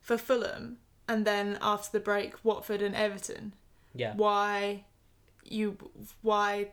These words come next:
Speaker 1: having both Salah and Mane isn't a good option.
Speaker 2: Yeah.
Speaker 1: Like, I'm not gonna do it just 'cause I can't be bothered to faff around and get them all in.
Speaker 2: Yeah.
Speaker 1: But if I could, and if it was, like, an easy move, I'd do it for sure.
Speaker 2: It's that Fulham game that's really enticing, isn't it?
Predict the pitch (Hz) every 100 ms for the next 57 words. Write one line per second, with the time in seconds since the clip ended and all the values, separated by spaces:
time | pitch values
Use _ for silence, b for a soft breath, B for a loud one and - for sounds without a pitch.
0 | - 220 214 202 202 202 202 196 - 196
1 | 196 208 196 190 190 190 - 214 196 202
2 | 202 196 - - 226 302 - - 139 233
3 | 233 262 302 294 262 240 226 214 226 214
4 | 220 - 220 208 - 190 - 202 190 196
5 | 190 202 190 190 185 196 202 - 196 196
6 | 202 - - - - 123 113 - b b
7 | b b - - 202 - - - - 285
8 | 285 233 - 247 - 220 - 220 220 214
9 | 214 208 202 196 - - - 233 214 214
10 | 208 208 208 196 - 220 - - - 220
11 | 220 - 254 - 226 - - - 196 240
12 | - 214 - b b b b b - -
13 | - 196 - 185 202 147 131 123 123 127
14 | 147 135 127 127 131 120 135 135 143 135
15 | 113 113